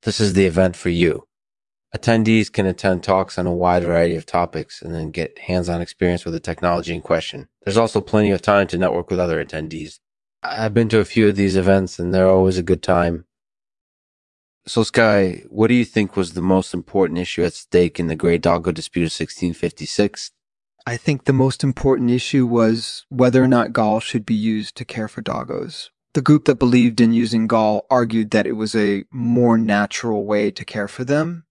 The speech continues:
Speaker 2: and that it would help keep them healthy. The group that didn't believe in using gall argued that it was cruel and unnecessary and that there were better ways to care for doggos.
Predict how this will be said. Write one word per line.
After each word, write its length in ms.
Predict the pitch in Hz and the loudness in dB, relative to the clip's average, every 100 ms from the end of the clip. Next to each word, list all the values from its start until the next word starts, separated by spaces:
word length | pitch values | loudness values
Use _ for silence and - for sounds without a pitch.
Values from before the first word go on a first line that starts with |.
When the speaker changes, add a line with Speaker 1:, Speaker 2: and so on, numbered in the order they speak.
| - | -2
Speaker 2:
and 140 | 117 110 | 0 4
that 100 | 104 | 2
it 80 | |
would 120 | 110 104 | 2 -2
help 420 | - 120 - - | 2 2 2 -6
keep 220 | - - | -4 -2
them 140 | 104 | -4
healthy. 520 | - 104 98 - - - _ _ _ _ _ | -4 -6 -6 -8 -10 -14 _ _ _ _ _
The 120 | 135 | -4
group 280 | 131 170 190 | 2 2 2
that 220 | - 127 | 0 2
didn't 200 | 160 160 | 2 2
believe 380 | 139 135 135 139 | 0 4 6 6
in 160 | 127 123 | 6 4
using 340 | 127 123 120 | 2 4 2
gall 400 | 120 117 110 107 - | 2 0 0 -2 -2
argued 400 | 123 127 127 110 | -2 2 0 2
that 320 | 110 104 _ _ 127 | -2 -2 _ _ -6
it 80 | |
was 220 | 120 117 - | -4 -6 -8
cruel 640 | - - 143 147 131 123 | -8 2 4 6 4 2
and 80 | 113 | 0
unnecessary 880 | 117 123 123 127 - 117 110 107 98 | 0 0 -2 -6 -8 -6 -6 -6 -2
and 160 | 120 | 0
that 160 | 113 107 | 0 0
there 100 | 120 | 0
were 140 | 113 | 0
better 340 | 113 127 123 120 | 0 0 2 2
ways 400 | 117 110 110 - | 0 -2 -4 -6
to 100 | 123 | -12
care 260 | - 120 107 | -8 -8 -8
for 160 | 117 | -8
doggos. 580 | 113 104 107 107 104 - | -6 -6 -6 -8 -10 -16